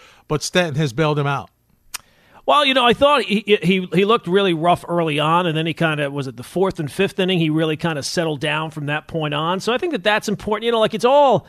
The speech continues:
Speaker 2: kinda getting him back to where he was, and now he doesn't go the, the complete five,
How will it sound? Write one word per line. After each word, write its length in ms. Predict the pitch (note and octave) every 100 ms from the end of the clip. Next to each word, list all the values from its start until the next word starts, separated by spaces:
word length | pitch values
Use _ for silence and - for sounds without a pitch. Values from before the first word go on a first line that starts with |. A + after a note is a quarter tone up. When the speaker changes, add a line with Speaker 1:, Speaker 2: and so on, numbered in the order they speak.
| _ _ _ _ _
Speaker 2:
kinda 300 | - A#3 F#3
getting 380 | C3 F#3 A3+ F#3+
him 160 | F#3+
back 340 | E3+ E3 F3+ F#3+
to 120 | E3+
where 280 | D3 D#3+ F3
he 180 | D#3 D#3+
was, 520 | C3+ D3 F#3+ A#3 F#3
and 160 | F3
now 180 | F3 F3
he 80 | E3+
doesn't 280 | A3+ G3+ D#3+
go 380 | F3+ F#3 F3+ F3
the, 120 | D3+
the 160 | - C#3+
complete 540 | D3+ C#3+ F#3 F#3 F3
five, 640 | - D#3+ D#3 F3+ B3 C4